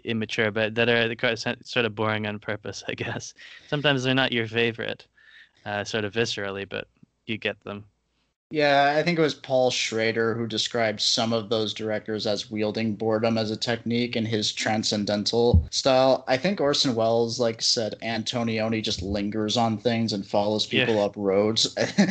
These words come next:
Speaker 2: That, that was,
Speaker 1: Yeah.
Speaker 2: I think, uh, Ingmar Bergman actually also couldn't stand Antonioni, except for two films, uh, Le Natte and Blow Up, which ironically I would say are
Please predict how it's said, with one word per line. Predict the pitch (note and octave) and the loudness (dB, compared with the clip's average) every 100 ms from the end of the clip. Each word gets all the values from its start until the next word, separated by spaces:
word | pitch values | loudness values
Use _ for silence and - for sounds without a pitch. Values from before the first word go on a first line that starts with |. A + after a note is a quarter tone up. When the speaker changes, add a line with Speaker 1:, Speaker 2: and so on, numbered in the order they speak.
| D4+ D#4+ - | 2 0 0
Speaker 2:
That, | F#2 D#2+ | -2 0
that | G2+ G2+ | 0 2
was, | A2+ | 2
Speaker 1:
Yeah. | A#2+ - - | 2 0 -2
Speaker 2:
I | A2 | 0
think, | A#2+ D#3 | 2 2
uh, | C3+ B2 - - | 2 0 -2 -2
Ingmar | B2+ C#3 C3 B2 | -2 2 2 0
Bergman | A#2 A2 A2 A2 G#2 F#2+ | -2 -4 -4 -6 -4 -4
actually | G2 G#2 - - G#2 | -4 -6 -6 -4 -2
also | G2+ G#2 - G2+ F#2+ | 0 0 -2 -4 -4
couldn't | - A2 | -4 -2
stand | F#2+ - A2 G#2 | 0 0 0 -2
Antonioni, | G2 G2+ - G2+ G2 G2 G2+ F#2+ F#2 | -2 -4 -4 -2 -2 0 0 0 0
except | G#2 - - C3 - | 0 2 2 2 0
for | B2 | -2
two | - A#2+ | -2 -4
films, | A2+ A2 G2+ G2 G2 | -2 -2 -2 -2 -2
uh, | G2+ | -2
Le | G2+ G2+ | 0 0
Natte | G#2+ G#2 | 0 0
and | G2+ G#2 F#2 | 0 0 -2
Blow | G2 G2+ G2+ | 0 2 4
Up, | G2 F#2 - | 2 0 -4
which | G2 | -2
ironically | G#2 G#2+ G#2+ G#2 G2+ | 0 4 2 2 2
I | G2+ | 2
would | G#2 - | 2 0
say | G2+ | 2
are | G2+ F#2+ | 2 0